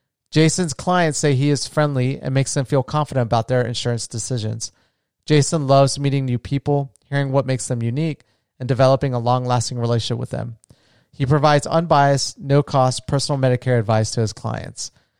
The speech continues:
And in the end, it has my direct line, the, my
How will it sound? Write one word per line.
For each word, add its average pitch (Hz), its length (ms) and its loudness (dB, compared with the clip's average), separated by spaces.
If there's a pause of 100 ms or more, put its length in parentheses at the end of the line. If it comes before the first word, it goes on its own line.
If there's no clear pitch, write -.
(220)
And 123 100 -6
in 127 80 0
the 123 140 2
end, 123 180 2
it 120 60 2
has 120 260 0
my 117 400 -2
direct 120 300 -2
line, 160 480 0 (600)
the, 113 380 2
my 107 300 -4